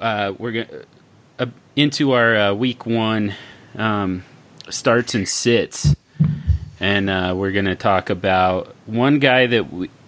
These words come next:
each of us would, would start. Um, for those of you making some tough decisions at either your quarterback or superflex position,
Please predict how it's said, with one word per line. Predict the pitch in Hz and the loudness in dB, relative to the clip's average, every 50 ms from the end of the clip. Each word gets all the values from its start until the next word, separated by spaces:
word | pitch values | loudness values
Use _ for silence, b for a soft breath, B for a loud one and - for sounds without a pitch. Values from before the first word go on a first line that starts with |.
| - | -8
each | - 123 127 - - | -4 -4 -4 -2 -2
of | 123 113 | 0 2
us | 120 117 113 - - | 2 2 2 0 -2
would, | 110 107 107 101 92 - - - - - _ _ - | -2 -2 -4 -4 -4 -10 -20 -20 -20 -20 _ _ -6
would | 107 113 104 104 | -4 -2 -2 -2
start. | - - - - 104 113 127 156 151 - - _ _ - _ - _ _ _ _ _ - _ - | -6 -6 0 2 2 4 4 2 0 -4 -12 _ _ -20 _ -20 _ _ _ _ _ -20 _ -8
Um, | 104 101 101 98 101 101 98 | -6 -4 -2 -2 -2 -2 -4
for | - - 110 104 | -2 0 2 2
those | 101 107 107 101 | 4 4 2 2
of | 110 | 2
you | 107 104 113 107 | 2 2 2 2
making | 104 101 104 104 - 123 110 101 | 4 2 2 0 0 -2 -2 -2
some | - 110 98 | -2 -2 -4
tough | - - 113 110 - - | 0 0 0 0 0 -2
decisions | - 107 - - 123 117 113 117 123 120 123 120 117 - - - | -2 -2 2 2 2 2 4 4 4 4 4 2 0 -4 -8 -6
at | 98 92 92 95 95 95 92 - - | -6 -4 -2 -2 -2 -2 -4 -4 -6
either | 107 107 110 117 110 | -4 -2 0 0 0
your | 107 101 92 | 0 -2 -2
quarterback | - - 117 110 104 101 95 107 107 104 98 - - 107 | -2 -2 0 0 0 0 0 0 0 0 0 0 -2 -2
or | 104 104 | -2 -2
superflex | 95 - 117 101 - 107 95 - - 107 107 101 - - - - - B B B B B B B B B B B B _ _ | -2 -2 -4 -4 -4 -6 -8 -4 0 0 0 0 0 -4 -10 -12 -12 B B B B B B B B B B B B _ _
position, | - 113 104 113 123 123 - - 139 135 135 131 | -6 -6 0 0 0 0 2 0 0 0 0 -2